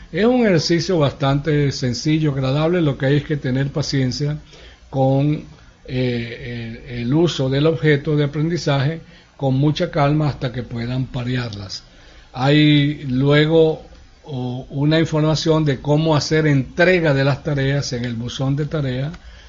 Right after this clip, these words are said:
un video que se le comparte, revísenlo con detenimiento igualmente, así como cada recurso de información que le ofrecemos. En el,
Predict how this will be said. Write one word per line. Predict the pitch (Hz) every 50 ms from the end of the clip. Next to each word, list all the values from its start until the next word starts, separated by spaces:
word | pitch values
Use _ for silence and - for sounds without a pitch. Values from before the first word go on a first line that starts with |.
| - - -
un | - 120 135 131
video | 139 131 127 135 135 143 147 147 147
que | 156 143
se | - - 143
le | 139 143 143 143 139 139 135 127 - - - - - - - - - -
comparte, | - 147 151 156 151 147 175 160 151 139 - - 170 180 185 - -
revísenlo | 120 127 139 139 131 127 131 131 131 - 147 143 147 147 143
con | - 147 139 131
detenimiento | 135 131 127 113 - 131 123 123 123 123 127 131 135 131 156
igualmente, | 139 139 151 156 160 151 147 147 147 175 156
así | 139 - - 143 135 139 - - - - - - - -
como | - 139 135 135 117 110
cada | - 160 175 190 180
recurso | 160 151 143 - - 143 143 - - 156
de | 143
información | 139 131 - 143 131 123 120 123 117 - 131 127 127 123
que | - 127
le | 123 123
ofrecemos. | 113 117 113 107 - 110 104 104 104 107 107 - - - - - - - - - - - - - - - - -
En | 131 135 139 135 135
el, | 135 135 131 131 127 123 123 120 120 127 -